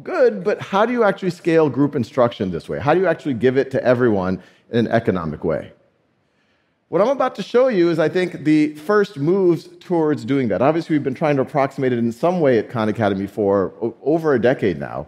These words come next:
but I think we're at the cusp of accelerating it dramatically. I'm gonna show you the early stages of what our A I, which we call Khanmigo,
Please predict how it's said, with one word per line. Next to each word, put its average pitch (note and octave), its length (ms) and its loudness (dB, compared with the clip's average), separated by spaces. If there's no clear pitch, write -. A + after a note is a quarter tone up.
but C3 120 2
I A2 40 -2
think F3+ 120 0
we're F#3+ 120 2
at E3 80 -2
the C#3+ 80 0
cusp D3+ 340 0
of A#2 360 2
accelerating B2+ 640 0
it G2+ 120 -4
dramatically. C#2 720 -8
I'm C3+ 120 -4
gonna C#3 160 0
show G#3+ 300 0
you B2+ 420 0
the B2 160 -2
early G3 380 2
stages G2 540 -2
of A#2 180 -6
what A#2 160 0
our C3+ 240 2
A D#3 140 2
I, G#2 280 2
which B2+ 240 -6
we G#2 120 -4
call G2+ 480 2
Khanmigo, G#2+ 800 0